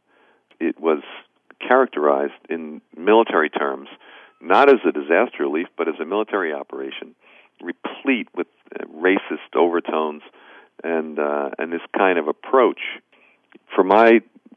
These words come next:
perspective, and, you know, I don't go into the whole situation in New Orleans, maybe we can do another show on, on that. This is an operation that is designed,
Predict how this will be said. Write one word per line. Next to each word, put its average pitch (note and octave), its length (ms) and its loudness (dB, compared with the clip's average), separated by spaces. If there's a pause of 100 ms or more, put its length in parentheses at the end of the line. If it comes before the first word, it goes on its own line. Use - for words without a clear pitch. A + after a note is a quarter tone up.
(540)
perspective, F2+ 720 0
and, E2+ 360 -10 (180)
you - 80 -12
know, D#2 100 -10
I D#2 80 -6 (300)
don't F2+ 260 0
go F2+ 160 0
into D#2+ 220 -6 (180)
the - 160 -8
whole E2 240 2
situation - 380 -4
in C#2+ 60 -16
New D2 80 -6
Orleans, E2+ 420 0
maybe D#2 140 -8
we D2+ 60 -16
can D#2 140 -10
do D2 140 -6
another F2 320 -2 (100)
show D2 160 -8
on, C#2 260 -16
on C#2+ 180 -16
that. F2+ 300 -2 (840)
This B2+ 300 0
is B2 160 -4
an A2 120 -2
operation F#2+ 720 -2
that F2 200 -6
is D#2+ 160 -12
designed, F#2+ 800 -4